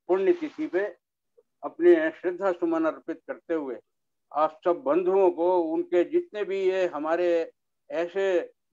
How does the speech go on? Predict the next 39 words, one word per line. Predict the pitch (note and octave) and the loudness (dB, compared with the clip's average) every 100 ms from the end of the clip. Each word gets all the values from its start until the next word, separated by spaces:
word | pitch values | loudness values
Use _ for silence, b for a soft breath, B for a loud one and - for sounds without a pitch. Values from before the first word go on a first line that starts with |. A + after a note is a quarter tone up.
| C3 | _
गर्व | E3+ G#3 G#3 | 2 2 0
करने | F3+ F#3 F3 F3 | -2 0 2 2
वाले | E3 E3 E3+ | 2 0 -2
जो | D#3+ E3 | -4 -6
उनके | E3 E3 | -6 -6
कृतित्व | E3 - D3 F3+ F3 - B2+ | -6 -8 -10 -6 -6 -6 -10
हैं, | A2 _ _ _ _ - | -10 _ _ _ _ -12
उसका | D#3+ - E3+ D#3+ | -6 2 4 2
स्मरण | - F#3+ F#3 E3+ | 0 2 4 4
करा | D3 C#3+ | 2 0
के | D3 F3+ G3 - _ _ _ - | 0 0 -2 -6 _ _ _ -8
आप | C#3+ D3 - | -4 -4 -2
सबको | F#3+ F3 F3+ F#3 | -6 -4 -4 -2
उनके | F3 D#3+ F3 F3 F3+ E3+ F3+ | -2 -2 -2 0 2 2 2
कृतित्व | F3+ D#3+ - F3 - F3 | -4 -12 -8 -10 -8 -6
का | E3+ D#3+ | -4 -6
स्मरण | - E3 E3+ | -4 -2 -2
करके | D#3+ D#3+ D#3+ F#3 | -2 -6 -6 -8
केवल | - F3+ F3+ | -4 -2 0
इतना | E3 - G#3 | -2 -4 -6
भी | F#3+ F#3+ | -6 -6
कहना | E3+ D#3 D3 | -6 -6 -6
चाहता | C#3+ C#3 D3+ | -6 -4 -4
हूँ | D#3 F#3 G4 _ _ _ _ _ | 0 -2 -4 _ _ _ _ _
कि | E3+ | -4
आर्य | E3 D3+ F3 F#3+ F#3+ F3+ | -4 2 4 6 4 2
जगत | C#3+ D3+ E3+ E3+ F3 | 0 -2 -2 -2 0
में | F#3 G3 E3 | 0 0 -4
हम | D3+ E3 | -6 -6
लोग | D#3+ E3+ F#3+ D#3 C#3 | -2 0 -2 -4 -10
मृदुता | C3 D#3+ F3 F#3+ F3+ E3 | -4 -2 -2 -2 0 0
का | E3+ F3 | 0 -2
व्यवहार | D3+ C#3 C#3+ C3+ D3+ E3+ | -4 -4 -6 -2 0 0
करने | E3+ C#3+ D3+ D#3 | -2 -10 -8 -4
का | D3+ | -4
अपने | D3+ - D#3 | -4 -6 -10
जीवन | C#3 C#3+ D#3 D3 | -10 -8 -4 -4
में | D3 | -2
आदर्श | C#3 C#3 D3 | -2 -2 -6